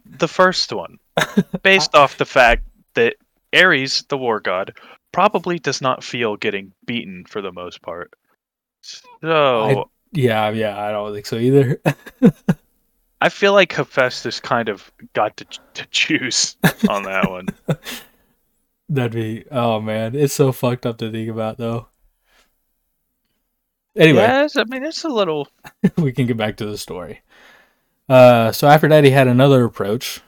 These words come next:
Speaker 2: I guess you could say, after getting caught. Uh, due to Poseidon's kindness towards her in helping her out of the net, she decided to have an affair with Poseidon.
Speaker 1: Damn,
Speaker 2: And
Speaker 1: she's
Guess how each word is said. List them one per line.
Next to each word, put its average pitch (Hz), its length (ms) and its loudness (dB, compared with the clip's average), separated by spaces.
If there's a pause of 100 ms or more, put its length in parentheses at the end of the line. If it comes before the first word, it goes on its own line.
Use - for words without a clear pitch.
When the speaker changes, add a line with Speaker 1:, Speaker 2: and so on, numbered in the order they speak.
(240)
Speaker 2:
I 113 100 -6
guess 104 240 -8
you 107 80 -8
could 98 80 -8
say, 101 220 -4
after 101 240 -6
getting 104 480 -6
caught. 98 320 -8 (1400)
Uh, 107 300 -2
due 127 240 -2
to 127 240 -2
Poseidon's 117 460 -4
kindness 160 580 -2
towards 117 300 -6
her 113 520 -6
in 113 140 -8
helping 110 360 -8
her 104 140 -8
out 107 200 -4
of 101 80 -16
the 104 80 -10
net, 127 400 -2
she 139 160 -4
decided 123 580 -4
to 113 180 -8
have 113 140 -6
an 110 100 -4
affair 110 380 -6
with 107 180 -10
Poseidon. 107 640 -4 (800)
Speaker 1:
Damn, 101 440 -2
Speaker 2:
And 113 240 0
Speaker 1:
she's 156 380 -2